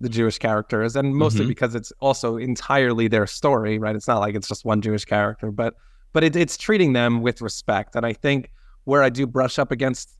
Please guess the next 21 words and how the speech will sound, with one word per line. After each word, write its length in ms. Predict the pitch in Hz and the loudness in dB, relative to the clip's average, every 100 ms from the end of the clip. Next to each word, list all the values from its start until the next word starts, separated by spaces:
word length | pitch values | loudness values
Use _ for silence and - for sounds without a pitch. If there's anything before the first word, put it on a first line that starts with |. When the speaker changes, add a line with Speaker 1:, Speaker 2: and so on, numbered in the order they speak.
| - | -8
Speaker 1:
you 100 | 123 | -4
know, 160 | 117 120 | 0 0
the 80 | |
way 220 | 117 120 120 | 2 2 2
that 120 | 117 | 2
I 100 | 113 | 2
envision 540 | 113 110 117 113 113 | 2 2 0 0 -4
some 240 | 110 - 117 | -6 -2 0
more 240 | 117 113 | 2 0
progressive 460 | - 113 113 - - | -2 -2 -2 -4 -8
people 260 | 127 120 117 | -4 0 2
might 280 | 117 117 - | 2 0 -8
see 300 | - - 127 | -10 -4 -4
some 200 | - 139 | -4 -6
of 100 | 117 | -4
these 200 | 123 117 | -4 0
more 160 | 131 127 | 0 0
traditional 500 | - 127 - 135 123 | -2 -4 -2 -2 -2
things 340 | - 123 123 | -2 -2 0
and 140 | 123 117 | -2 -2
say, 360 | 127 120 120 | 0 0 -2